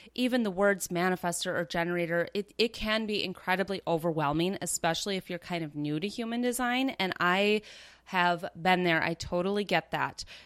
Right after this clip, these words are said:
So feel free to use some of the resources that I've got inside of my free human design library. It's called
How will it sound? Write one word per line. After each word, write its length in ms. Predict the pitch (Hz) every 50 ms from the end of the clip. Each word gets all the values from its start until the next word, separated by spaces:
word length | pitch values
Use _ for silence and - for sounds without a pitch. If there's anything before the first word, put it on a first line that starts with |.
| _
So 360 | - - - 254 247 233 220 -
feel 300 | - - 254 277 349 381
free 220 | - - 403 392
to 80 | 359 262
use 320 | 190 180 202 226 240 240
some 200 | - 285 269 254
of 140 | 233 202 -
the 120 | 202 185
resources 720 | 160 160 165 190 - - 233 214 208 208 - 208 202 175 185
that 100 | 190 180
I've 180 | 180 180 -
got 300 | - 175 170 175 175 -
inside 540 | - 170 170 165 - - 175 165 165 170 165
of 120 | 170 -
my 200 | 170 165 151 156
free 460 | - - - 202 196 196 196 196 185 -
human 420 | - - 190 175 170 170 170 170
design 580 | 165 165 156 - 160 151 151 151 151 151 151 - -
library. 560 | 156 139 135 147 - 196 208 220 240 262 277 254 -
It's 160 | 185 - -
called 340 | - 190 180 180 175 -